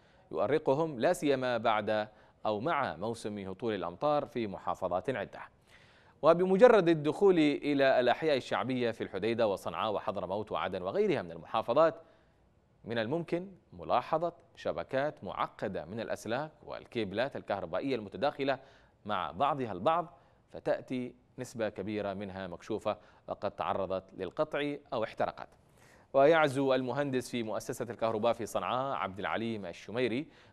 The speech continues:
مسؤولية تضرر شبكات الكهرباء إلى الحرب الدائرة في اليمن منذ سنوات، ويقول للعرب الجديد إن الحرب التي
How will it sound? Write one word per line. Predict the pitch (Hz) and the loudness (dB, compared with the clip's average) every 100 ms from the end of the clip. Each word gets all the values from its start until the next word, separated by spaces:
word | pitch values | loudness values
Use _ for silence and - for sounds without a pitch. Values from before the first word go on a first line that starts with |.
| - | -10
مسؤولية | 104 107 127 117 | -6 -2 0 0
تضرر | 104 113 120 | 0 0 0
شبكات | 92 107 95 113 107 | -2 -4 -2 -2 -2
الكهرباء | 92 98 92 104 117 90 | -4 -6 -4 -2 -2 -2
إلى | |
الحرب | 92 - 117 95 | -6 -4 -6 -4
الدائرة | 92 113 117 101 | -4 -2 -2 -4
في | 90 92 | -6 -6
اليمن | 82 107 156 | -4 -4 -4
منذ | 190 208 160 151 151 _ _ _ | -4 -4 -2 -2 -4 _ _ _
سنوات، | - 151 131 120 147 147 | -6 -2 0 0 0 -2
ويقول | 123 113 - 135 131 - | -2 -2 -2 -4 -2 -2
للعرب | 120 104 87 104 | -2 0 2 0
الجديد | 104 107 85 55 _ _ - - - - | 0 -4 -6 -10 _ _ -20 -20 -18 -4
إن | 180 | 2
الحرب | 190 185 254 165 | 2 6 6 8
التي | 147 147 135 131 131 127 123 | 6 6 2 0 0 0 -2